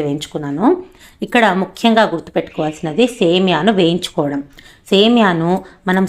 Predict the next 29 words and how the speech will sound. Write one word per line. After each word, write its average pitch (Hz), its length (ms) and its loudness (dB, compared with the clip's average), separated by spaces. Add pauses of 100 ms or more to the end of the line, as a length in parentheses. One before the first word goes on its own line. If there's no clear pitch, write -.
సిమ్లో 202 300 2 (100)
పెట్టుకొని 165 440 -4 (200)
నేతిలో 175 460 0 (220)
దూరగా 190 600 2
వేయించాలి, 156 480 -2 (460)
చాలా 208 220 2 (220)
ఓపిక్గా 190 500 2
వేయించాలండి. 151 720 -2 (440)
మంచి 247 440 2
బ్రౌన్ 180 320 2
కలర్, 156 260 0 (140)
గోల్డెన్ 190 500 4
బ్రౌన్ 160 300 0
కలర్ 160 260 2 (360)
రావాలన్నమాట. 143 580 -2 (640)
అలా 190 160 4 (360)
ఎరుపు 214 260 2
రంగు 190 240 0
వచ్చిన 180 300 -6
తర్వాత 143 380 -2 (500)
మనము 208 240 4 (160)
ఈ 196 40 2 (100)
సేమియా 170 380 2
అయితే 262 200 2 (400)
మనకు 185 260 0
రెడీగా 165 360 4
ఉన్నట్టు. 143 340 -4 (360)
మంచి 202 280 2
సువాసన 180 400 2